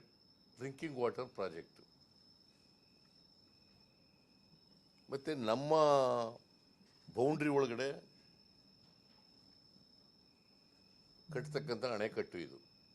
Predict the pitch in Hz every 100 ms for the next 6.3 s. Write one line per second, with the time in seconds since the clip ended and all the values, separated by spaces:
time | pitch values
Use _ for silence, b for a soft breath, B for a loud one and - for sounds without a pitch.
0 | _ _ _ _ _ _ _ _ _ _
1 | _ _ _ _ _ _ _ _ _ _
2 | _ _ _ _ _ _ _ _ _ _
3 | _ _ 123 123 123 117 113 131 135 -
4 | 131 127 123 117 - 117 117 113 - 113
5 | 107 104 104 107 120 101 95 104 - 92
6 | 90 78 -